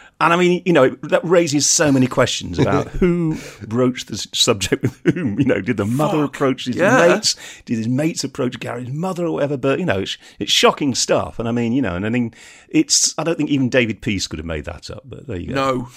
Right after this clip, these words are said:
Speaker 3: No.
Speaker 2: See, having been in a pub with David in the last five years, I have heard that story before. But what I've never asked is,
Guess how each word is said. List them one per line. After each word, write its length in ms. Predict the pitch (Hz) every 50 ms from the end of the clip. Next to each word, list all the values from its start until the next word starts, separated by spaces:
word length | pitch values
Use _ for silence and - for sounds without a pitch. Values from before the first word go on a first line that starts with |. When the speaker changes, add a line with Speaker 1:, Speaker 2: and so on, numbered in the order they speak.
| - _
Speaker 3:
No. 60 | 156
Speaker 2:
See, 220 | - - 120 110 113
having 320 | 123 139 135 127 131 120
been 200 | 110 - 117 110
in 140 | 110 107 104
a 40 | 101
pub 320 | - - - 113 104 - -
with 180 | 95 90 -
David 320 | - 90 90 87 82 87 85
in 120 | 82 82
the 120 | 87 87
last 240 | 85 85 80 - -
five 320 | - - 87 85 85 80 -
years, 240 | 82 80 78 76
I 80 | 85 80
have 300 | - - 95 98 90 -
heard 260 | 90 87 82 80 -
that 180 | - 85 - -
story 380 | - - - 87 82 80 76
before. 480 | 73 78 85 202 190 190 - - 220 190
But 80 | 123 127
what 160 | 127 - -
I've 100 | - 123
never 360 | 143 151 156 156 147 143 143
asked 440 | 143 139 113 90 87 - - - - -
is, 400 | - 117 113 113 107 110 - -